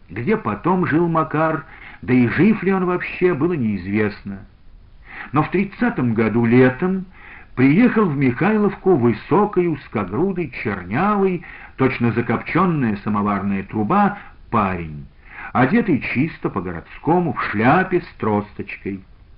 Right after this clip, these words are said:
Он переночевал у Кашкаровой, а утром появился на улице, приковывая общее внимание диковинным своим видом.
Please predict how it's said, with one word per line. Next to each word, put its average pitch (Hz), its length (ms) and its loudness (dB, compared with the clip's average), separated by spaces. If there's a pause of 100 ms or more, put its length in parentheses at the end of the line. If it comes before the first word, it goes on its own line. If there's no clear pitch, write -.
(480)
Он 196 200 0
переночевал 101 680 -4
у 117 60 -4
Кашкаровой, 170 720 -2 (480)
а 117 140 4
утром 220 420 4
появился 180 540 2
на 214 160 2
улице, 135 580 2 (280)
приковывая 185 580 0
общее 123 440 0
внимание 143 540 -2
диковинным 110 640 -4 (100)
своим 156 300 -8
видом. 73 300 -14